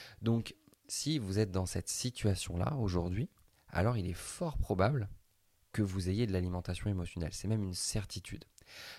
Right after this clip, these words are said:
Donc si vous vous reconnaissez dans ces symptômes, ce qu'il faut comprendre, c'est que la seule et unique manière d'atteindre vos objectifs de poids sur le long terme, c'est justement d'aller travailler sur vos émotions, d'aller résoudre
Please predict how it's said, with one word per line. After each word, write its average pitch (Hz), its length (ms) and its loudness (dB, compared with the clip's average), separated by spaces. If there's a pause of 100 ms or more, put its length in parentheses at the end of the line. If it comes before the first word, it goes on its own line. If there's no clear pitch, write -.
(120)
Donc 110 160 4
si - 140 -4
vous 160 80 0
vous 131 60 4
reconnaissez 113 300 2
dans 131 100 0
ces 101 120 -4
symptômes, - 400 -4 (460)
ce - 100 -12
qu'il 107 100 -8
faut 160 160 -4
comprendre, 107 460 0 (340)
c'est - 160 -4
que 98 140 -2
la 104 120 2
seule 104 560 0 (400)
et - 220 0
unique 139 520 4
manière 117 580 2 (480)
d'atteindre 120 640 2
vos 92 240 -2
objectifs 92 460 -2
de 92 100 0
poids 104 240 2
sur 85 160 -2
le 85 60 0
long 82 100 -6
terme, 123 280 0 (400)
c'est - 300 0
justement 113 560 0
d'aller 101 240 2
travailler 120 680 2 (480)
sur - 400 4
vos 107 160 2
émotions, 101 480 2 (720)
d'aller 110 280 6
résoudre 113 640 4